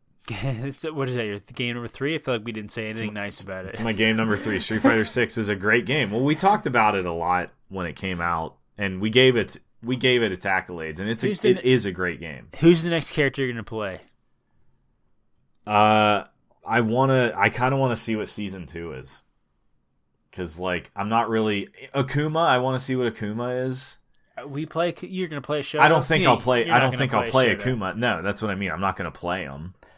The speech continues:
Speaker 2: And I don't give a shit about Ed. I think Ed is the lamest character. Like,
Speaker 1: I think
Speaker 2: So
Speaker 1: Street
Speaker 2: I
Speaker 1: Fighter Five le-,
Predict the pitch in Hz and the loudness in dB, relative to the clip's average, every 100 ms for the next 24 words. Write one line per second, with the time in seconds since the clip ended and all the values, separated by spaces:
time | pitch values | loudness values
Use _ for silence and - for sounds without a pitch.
0 | - _ 127 143 208 196 127 143 117 - | -20 _ 4 6 4 0 -2 -2 -2 -4
1 | - 107 104 - 85 85 80 90 82 73 | -6 -2 -2 -4 -4 -2 -4 -4 -4 -6
2 | 69 - 101 101 131 131 110 107 98 87 | -10 -8 -8 -6 -8 -6 -4 -4 -4 -6
3 | 92 85 85 85 80 78 - - 76 73 | -8 -8 -8 -8 -10 -12 -12 -12 -10 -10
4 | - 58 - _ _ _ _ _ _ _ | -14 -18 -18 _ _ _ _ _ _ _
5 | 87 80 - _ - _ _ _ _ _ | -8 -8 -10 _ -20 _ _ _ _ _
6 | _ _ _ _ - 131 180 117 110 90 | _ _ _ _ -8 -2 0 2 0 0
7 | 123 110 131 127 131 117 117 | -2 -4 -2 0 0 -2 -8